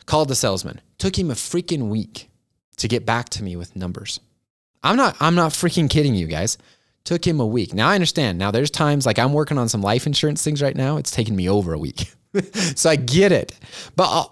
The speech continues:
but this dude, every time I call him, I'm like, Hey, you know, do you have some numbers? Like, what's a lease on it? What's, what's to buy it? You know, what's some incentives? Like, what, what kind of things have I traded in my car? Like,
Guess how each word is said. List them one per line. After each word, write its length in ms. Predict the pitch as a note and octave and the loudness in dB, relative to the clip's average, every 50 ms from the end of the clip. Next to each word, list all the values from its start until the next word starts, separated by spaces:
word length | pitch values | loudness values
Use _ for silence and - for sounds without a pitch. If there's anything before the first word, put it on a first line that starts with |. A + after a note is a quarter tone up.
| _ - | _ -4
but 240 | D3 E3 F3 E3+ D#3 | 0 2 2 4 4
this 180 | F3 F3+ E3 D3+ | 4 4 4 4
dude, 260 | D3 G#3 B3 B3 G3 | 2 2 4 4 6
every 220 | F3+ F#3 G#3 A#3 | 4 4 4 2
time 220 | A3 G#3+ A3+ A3 A3 | 2 2 4 4 4
I 80 | G3 | 4
call 340 | - - A3 A#3+ C4+ A#3 D#3+ | 2 4 4 4 4 4 4
him, 200 | C3+ C#3 D#3+ D#3+ - _ _ _ _ _ - | 4 2 0 -2 -6 _ _ _ _ _ -4
I'm 120 | C#3+ D3+ D3+ | 0 2 2
like, 200 | C#3 C3+ B2 - | 2 2 0 0
Hey, 360 | - F3+ G3+ G3 A#2+ F#2 - - _ _ _ _ _ _ _ _ _ _ _ _ _ _ _ _ _ _ _ - - - _ - | 2 2 2 2 2 0 -4 -8 _ _ _ _ _ _ _ _ _ _ _ _ _ _ _ _ _ _ _ -16 -16 -16 _ -4
you 80 | A#2 A2+ | -2 0
know, 160 | A2 A#2 A#2+ | 0 0 0
do 200 | G2+ G2 - B2+ | -2 -4 -2 -2
you 60 | C3 | 0
have 160 | B2 C#3+ C#3 | 0 0 0
some 140 | C3+ - C3+ | 0 0 0
numbers? 320 | B2+ C#3+ D#3+ D#3 A#2+ F#2+ G2+ | 0 0 0 0 -2 -2 -2
Like, 160 | G#2 G2 - | -2 -2 -2
what's 160 | A2 A#2+ - | -2 -2 0
a 60 | D3 | 0
lease 360 | A#2+ A2+ C3 D3+ C#3+ C#3 - | 0 2 2 2 2 0 0
on 140 | C3 G#2 F#2 | -2 -2 -4
it? 80 | E2 C2+ | -4 -2
What's, 320 | F#2+ G#2+ A2 - - - | -2 -2 0 0 -2 -2
what's 260 | - F#2+ A2 A2+ - - | -2 -2 -2 -2 -2 -2
to 100 | C3+ A#2 | -2 0
buy 300 | - A#2 B2 D3 D#3 D3 | 2 2 2 4 4 2
it? 240 | B2 G2 D#2+ - - | 2 0 -2 -4 -6
You 100 | F#2+ F#2 | -6 -4
know, 80 | F2+ | -2
what's 160 | G2+ B2 - | -2 -2 -2
some 120 | - C#3+ C#3+ | -2 0 0
incentives? 440 | C3 - - C#3+ D3 C3+ G#2+ - - | 0 0 -2 -2 -2 -2 -4 -4 -6
Like, 120 | F#2 - | -6 -4
what, 300 | B2 D3 F3+ - - - - - - - - - | -2 0 0 0 -2 -8 -18 -20 -20 -20 -12 -4
what 320 | A2+ B2+ D#3+ E3 C#3 - | 0 2 2 2 2 0
kind 180 | - D3+ D3+ D3+ | -2 -2 0 0
of 60 | C#3+ | 0
things 220 | - D#3 C#3+ A#2 F#2+ | 0 -2 -2 -2 -2
have 80 | F#2 | -4
I 40 | F2+ | -6
traded 320 | - - - G2 G2+ G#2+ | -6 -4 -4 -2 -2 -2
in 80 | A#2+ B2+ | -2 -2
my 80 | C3 B2+ | -2 -4
car? 320 | - - F3+ E3 C3 G2 | -4 -2 0 0 0 0
Like, 200 | E2+ D#2+ - | -2 -4 -8